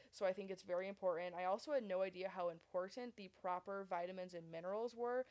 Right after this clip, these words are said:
for literally every function of your body. So like I said, it was just an, an education of myself that I didn't realize that I was intentionally skipping over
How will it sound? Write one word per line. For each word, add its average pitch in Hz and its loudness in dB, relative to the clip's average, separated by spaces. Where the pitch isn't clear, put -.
for 214 2
literally 208 2
every 180 2
function 175 -4
of 165 -8
your 165 -6
body. 143 -2
So 190 -8
like 185 0
I 202 -2
said, 185 -4
it 180 -2
was 185 -2
just 185 -2
an, 180 -10
an 220 0
education 185 -2
of 185 4
myself 185 2
that 185 6
I 185 6
didn't 233 2
realize 196 6
that 190 0
I 185 6
was 180 0
intentionally 262 -2
skipping 208 -4
over 185 2